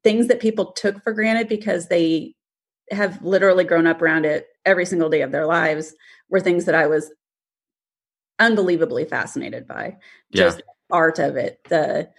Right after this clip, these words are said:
Speaker 1: um, the intensity of it. And, um, so it just, you know, it started really naturally. If we ever made a huge plan to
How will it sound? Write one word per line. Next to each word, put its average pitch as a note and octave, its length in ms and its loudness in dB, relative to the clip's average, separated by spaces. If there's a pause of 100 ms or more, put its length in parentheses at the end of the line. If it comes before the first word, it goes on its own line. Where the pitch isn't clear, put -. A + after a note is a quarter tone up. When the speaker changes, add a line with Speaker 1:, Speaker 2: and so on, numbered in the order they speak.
(320)
Speaker 1:
um, D#3+ 440 -2
the F3+ 100 4
intensity E3+ 680 2
of C3+ 180 -4
it. D3 380 -4
And, D3+ 680 -2
um, D3 480 -6 (1300)
so D#3+ 1000 2
it E3+ 220 4
just, F#3 220 -4
you F#3+ 120 0
know, F#3 160 2
it - 120 -4
started E3 260 2
really E3 220 0
naturally. E3+ 380 0
If F#3+ 100 -4
we E3+ 140 2
ever E3 160 0
made E3 220 2
a D#3+ 140 0
huge E3+ 720 -4
plan F#3+ 500 0
to E3 220 -4